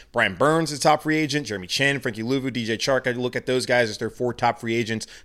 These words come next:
four top pending free agents. You get some free agent role players like Deion Jones, who looks like he's gonna be playing a lot now that Shaq Thompson's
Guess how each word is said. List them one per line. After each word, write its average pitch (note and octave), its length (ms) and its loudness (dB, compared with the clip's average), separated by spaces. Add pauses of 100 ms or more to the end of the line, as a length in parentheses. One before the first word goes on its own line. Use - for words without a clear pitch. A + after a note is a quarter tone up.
(220)
four C#3+ 220 0
top - 400 -2
pending D#3+ 400 2
free E3 200 4
agents. D#3+ 720 0
You E3 80 -4
get A3 160 2
some G3+ 120 -2
free F#3+ 140 8
agent D#3+ 200 2
role C#3 180 6
players G2 300 0
like G2 140 -4
Deion A#2 300 0
Jones, G#2+ 360 -2
who G#2+ 80 -4
looks A2+ 160 -4
like A2+ 80 0
he's G#2+ 140 -6
gonna A2+ 120 -4
be G2+ 60 -8
playing A#2 160 0
a G2 60 -4
lot G2 320 0
now A2 100 -2
that G#2+ 80 0
Shaq G#2+ 240 -2
Thompson's A2 420 -4